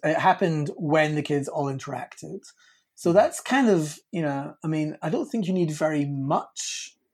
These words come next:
Speaker 1: you know, universal grammar to explain that, but I think you need some, you need
Speaker 2: Yeah.
Speaker 1: something in there.
Speaker 2: Yeah.
Speaker 1: Or else you just expect to get gestures.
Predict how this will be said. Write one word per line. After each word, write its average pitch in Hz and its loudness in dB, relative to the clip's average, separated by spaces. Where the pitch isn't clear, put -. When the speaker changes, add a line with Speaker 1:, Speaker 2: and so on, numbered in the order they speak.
Speaker 1:
you 175 -4
know, 156 -4
universal 160 0
grammar 156 0
to 151 0
explain 151 -6
that, 208 -2
but - -10
I 151 -10
think 180 -2
you 160 -4
need 139 -6
some, 139 -10
you 180 -10
need 151 -6
Speaker 2:
Yeah. 110 -6
Speaker 1:
something 147 -10
in 131 -10
there. 127 -16
Speaker 2:
Yeah. 117 -4
Speaker 1:
Or 156 -2
else 175 4
you 196 6
just 160 2
expect 147 2
to - -14
get 135 -2
gestures. 156 -2